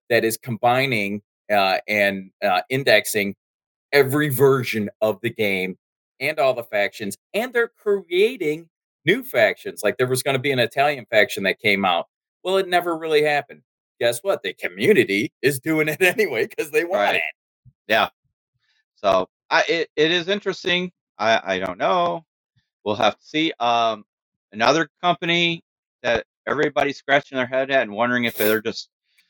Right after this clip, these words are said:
Speaker 2: holding on by the skin of their teeth is Mythic Games, uh, 'cause they're several Kickstarters behind on delivery now. I know I'm waiting on one from them from several years ago,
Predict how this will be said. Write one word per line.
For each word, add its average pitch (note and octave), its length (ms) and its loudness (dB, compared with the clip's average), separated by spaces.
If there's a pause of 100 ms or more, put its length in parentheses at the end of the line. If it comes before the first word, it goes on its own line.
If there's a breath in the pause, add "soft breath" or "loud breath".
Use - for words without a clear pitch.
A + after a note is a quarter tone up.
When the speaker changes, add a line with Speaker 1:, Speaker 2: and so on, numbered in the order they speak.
(240)
Speaker 2:
holding C3 240 0
on B2+ 120 -2
by A#2+ 140 2
the G2+ 200 -2 (220)
skin C3 360 -2
of A#2+ 100 0
their G#2+ 120 0
teeth D#3+ 340 -4
is G#2 320 -2
Mythic A#2 380 -2
Games, E3 420 -2 (500)
uh, G2 380 0 (120)
'cause G2+ 240 -6 (100)
they're A#2 200 6
several A#2+ 720 -2
Kickstarters C#3 600 0
behind C3 380 0
on B2+ 120 0
delivery C3+ 480 -2
now. D3+ 280 0 (540)
I G#2 80 -4
know A2+ 160 2
I'm B2+ 180 2
waiting B2+ 340 0
on A#2 460 -2 (380)
one B2 340 2 (100)
from A#2+ 200 -2
them A#2+ 260 0 (100)
from G2+ 160 -8
several A#2 360 -2
years B2 220 -2
ago, C3+ 280 4